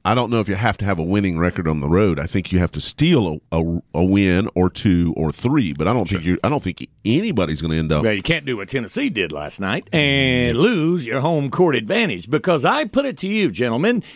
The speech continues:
Speaker 3: and we can discuss this on our Napa Auto Parts text line, the home court advantage is bigger and better than ever in college basketball.
Speaker 1: Ole Miss had to
Speaker 2: Agreed.
Speaker 1: have it last night.
Speaker 3: Look what we saw last night. That was like a six-man, a crazed,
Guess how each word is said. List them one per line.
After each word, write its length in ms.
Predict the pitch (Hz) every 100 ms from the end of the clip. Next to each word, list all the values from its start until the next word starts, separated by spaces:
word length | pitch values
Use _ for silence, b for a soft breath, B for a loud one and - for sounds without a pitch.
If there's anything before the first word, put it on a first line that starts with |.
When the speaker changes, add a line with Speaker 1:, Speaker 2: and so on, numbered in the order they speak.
| B
Speaker 3:
and 220 | - 170
we 100 | 233
can 160 | 262 202
discuss 420 | 151 - 220 170
this 220 | 147 123
on 100 | 139 120
our 80 | 107
Napa 260 | 117 113
Auto 220 | 117 110
Parts 360 | 95 131 110 -
text 320 | - 131 -
line, 320 | 135 131 147 143 B B
the 200 | 131 156
home 340 | 135 196 294 254
court 260 | - 214
advantage 600 | 196 135 160 151 143 117 - B B
is 220 | 156 143
bigger 380 | 95 226 247 254
and 160 | 233 180
better 300 | 190 196 175
than 180 | 196
ever 400 | 185 254 180 87 - B B
in 300 | 143 151 143
college 460 | 135 123 127 123
basketball. 600 | 180 220 185 - 131 82 -
Speaker 1:
Ole 140 | 135 190
Miss 160 | 214
had 140 | 127 151
to 60 |
Speaker 2:
Agreed. 80 | 101
Speaker 1:
have 180 | 95 76
it 60 | 62
last 260 | 73 58
night. 60 | -
Speaker 3:
Look 220 | 247 370 -
what 300 | 254 247 196
we 140 | 196
saw 340 | - 208 214
last 400 | 214 190 170 147
night. 280 | 185 196 117 -
That 60 | 294
was 80 | 311
like 160 | 262
a 80 | 185
six-man, 1160 | - - 285 285 - - 165 202 165 131 143 143 b b
a 220 | 170 185
crazed, 1120 | - - - 240 269 285 277 269 202 160 165